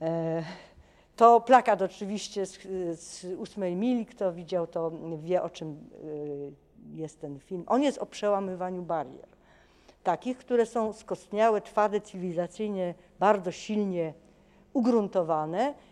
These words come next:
i trzeba bardzo dużego wysiłku, w tym wypadku osobistego, aby to przełamać na drodze pewnej determinacji i pokazania swoich własnych możliwości. Bardzo krótko powiem, kto nie widział,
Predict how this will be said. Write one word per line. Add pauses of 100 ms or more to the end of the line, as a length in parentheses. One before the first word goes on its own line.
(180)
i
trzeba
bardzo
dużego
wysiłku, (260)
w
tym
wypadku
osobistego,
aby
to (440)
przełamać (300)
na
drodze
pewnej
determinacji
i
pokazania
swoich (120)
własnych (260)
możliwości. (280)
Bardzo
krótko
powiem,
kto
nie
widział,